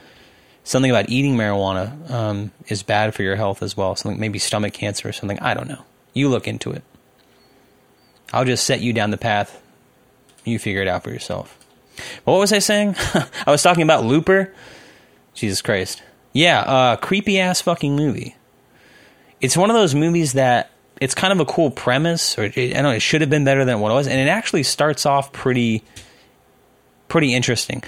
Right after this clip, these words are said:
I think I was saying this about Saw too. I watched Saw. Um, is that from the same? No, Saw is much earlier than that. Um, but the sort of frame story or the central story of Saw, without all the bullshit that's around it, is actually pretty engaging.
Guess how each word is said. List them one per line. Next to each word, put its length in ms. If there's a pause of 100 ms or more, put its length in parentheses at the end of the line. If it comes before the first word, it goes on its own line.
(140)
I 80
think 140
I 40
was 140
saying 220
this 120
about 260
Saw 320
too. 220
I 60
watched 280
Saw. 420 (1700)
Um, 540 (400)
is 140
that 120
from 140
the 60
same? 280
No, 240
Saw 200
is 100
much 180
earlier 260
than 120
that. 220 (640)
Um, 520 (520)
but 140
the 80
sort 240
of 140
frame 680
story 480
or 100
the 100
central 360
story 260
of 140
Saw, 260
without 220
all 80
the 80
bullshit 400
that's 160
around 200
it, 40
is 100
actually 240
pretty 260
engaging. 580